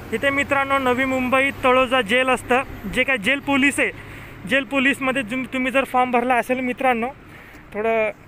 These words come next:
एका स्टँडवर आहे बघा, जर तुम्ही नवी मुंबई जेलला फॉर्म भरला असेल, तर इथेच पाठीमागे एक जेल आहे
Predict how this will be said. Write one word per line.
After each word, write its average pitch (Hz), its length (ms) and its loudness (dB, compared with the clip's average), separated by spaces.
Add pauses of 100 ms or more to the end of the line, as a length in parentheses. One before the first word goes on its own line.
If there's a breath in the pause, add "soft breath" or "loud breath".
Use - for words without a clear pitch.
(240)
एका 226 220 0
स्टँडवर 220 440 -2
आहे 214 100 0
बघा, 208 220 -2 (200)
जर 254 160 4
तुम्ही 262 440 0 (140)
नवी 233 320 2
मुंबई 254 380 2
जेलला 240 380 2
फॉर्म 254 260 2
भरला 233 280 2
असेल, 240 320 4 (440 loud breath)
तर 247 80 4
इथेच 226 340 0
पाठीमागे 262 480 2
एक 262 100 4
जेल 220 300 2
आहे 254 100 4